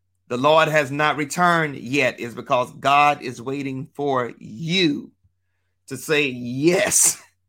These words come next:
<laughs> to Jesus Christ as your Lord and Savior. Now, I want you to understand that God's plan is still going on. It, it, it, it, it is not slowing down. It's going on.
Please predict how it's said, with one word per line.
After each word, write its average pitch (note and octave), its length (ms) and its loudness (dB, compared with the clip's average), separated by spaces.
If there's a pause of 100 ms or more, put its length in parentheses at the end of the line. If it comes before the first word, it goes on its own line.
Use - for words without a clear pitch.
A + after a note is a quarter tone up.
<laughs> - 360 -20
to F3+ 140 2
Jesus C#3 500 -2
Christ A2 720 -2 (360)
as D3 200 4
your C#3+ 120 2
Lord C#3 220 4
and C#3+ 80 -6
Savior. - 380 -4 (340)
Now, F#3 220 2 (200)
I B2+ 80 -4
want C#3+ 180 -2
you C#3+ 60 4
to C3+ 60 6
understand D#3 580 0 (480)
that C#3+ 340 4 (340)
God's G#3 520 4
plan F#3 480 0
is - 80 -10
still F#3+ 320 4
going A#2+ 320 -4
on. A#2+ 360 -4 (1200)
It, G3 200 2 (100)
it, - 200 2
it, D#3+ 260 0
it, D3+ 280 0
it E3 140 0
is B2 180 -4
not C3+ 340 0 (440)
slowing D3+ 460 -2
down. D#3 280 0
It's F3 140 -2
going C3+ 280 2
on. D3 380 0